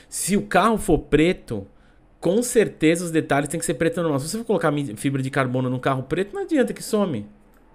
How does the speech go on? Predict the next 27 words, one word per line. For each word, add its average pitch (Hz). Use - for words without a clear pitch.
Sabe, 160
aqui, 160
aqui 175
poderia 233
ser 233
fibra 156
de 143
carbono. 143
E 185
não 214
é -
nem 247
questão 262
do 254
preço. 175
Ah, 233
tá 208
miguelando, 196
não 185
sei 180
o -
quê, 202
tá 196
comprando 180
um -
carro 180
caríssimo 185